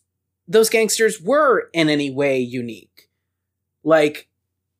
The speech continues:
the reason I say Kingpin's the best, like, gangster villain, again, is 'cause Kingpin has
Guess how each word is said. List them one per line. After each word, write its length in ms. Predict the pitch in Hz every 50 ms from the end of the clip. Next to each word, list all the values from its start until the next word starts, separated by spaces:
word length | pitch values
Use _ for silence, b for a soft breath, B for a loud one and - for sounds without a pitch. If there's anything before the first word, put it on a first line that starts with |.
| _ _ _
the 120 | 165 190
reason 220 | 208 254 247 240 233
I 40 | 226
say 160 | - 226 220
Kingpin's 480 | - - 220 220 214 220 208 208 -
the 80 | - 190
best, 480 | 151 165 180 170 - - - - - _ _
like, 400 | - 160 156 143 135 - - _ _ _
gangster 360 | 135 175 175 180 170 - 170
villain, 400 | 147 185 226 233 196 175 170 165 b b b b b
again, 260 | - 220 226 269 214
is 140 | 151 135 -
'cause 260 | - 175 156 135 - - _ _
Kingpin 480 | - 220 240 254 226 - 240 123 113 131
has 320 | 127 151 143 143 135 -